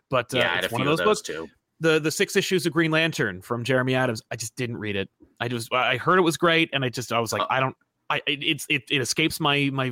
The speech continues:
Speaker 1: field of vision every week, and I always forgot. Brave and the Bold, another one where I was like, "Oh, this is a good book." And then I just stopped reading it.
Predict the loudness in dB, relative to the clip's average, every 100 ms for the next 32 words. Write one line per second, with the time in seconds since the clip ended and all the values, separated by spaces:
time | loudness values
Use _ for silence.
0 | -4 0 2 4 2 2 2 2 2 2
1 | 0 -2 0 -2 -2 -2 0 -2 -6 -20
2 | -20 _ _ 2 4 4 4 4 4 2
3 | 2 4 4 2 2 0 0 0 0 2
4 | 0 4 4 2 -6 _ _ _ -2 2
5 | 4 2 -2 -2 -2 -2 -4 -4 -4 -10